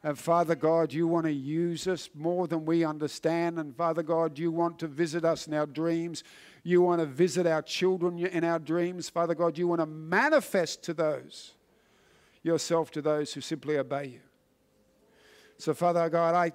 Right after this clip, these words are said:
just pray for anyone today who maybe has been mistreated, who maybe is going through something they don't understand. Father, Father, they are tempted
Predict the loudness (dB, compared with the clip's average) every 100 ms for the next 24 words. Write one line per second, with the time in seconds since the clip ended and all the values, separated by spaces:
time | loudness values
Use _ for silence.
0 | -2 -2 -2 -12 2 6 6 4 -2 0
1 | -2 0 2 2 -2 -6 -2 2 2 0
2 | -6 -18 _ _ _ _ _ _ 0 2
3 | 6 4 6 4 6 4 4 0 0 -2
4 | 0 2 2 0 -6 -20 _ _ _ _
5 | _ _ -20 _ 0 4 6 6 4 4
6 | 4 4 2 0 0 0 2 2 0 -4
7 | -4 -4 -12 _ _ _ _ _ 2 4
8 | 4 2 0 0 0 0 0 -2 -8 -18
9 | _ -20 -20 _ _ _ -20 _ -20 -20
10 | _ _ _ 0 0 2 2 2 2 2
11 | 2 0 0 0 0 -4 -8 -8